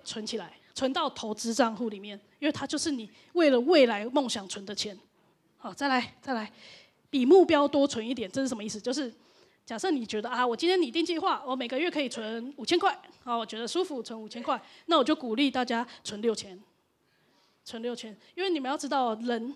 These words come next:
其实是可以压榨自己的动物，就是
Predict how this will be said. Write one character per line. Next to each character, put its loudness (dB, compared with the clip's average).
其 -4
实 -4
是 -2
可 4
以 2
压 2
榨 4
自 0
己 -6
的 -14
动 -10
物， -10
就 2
是 0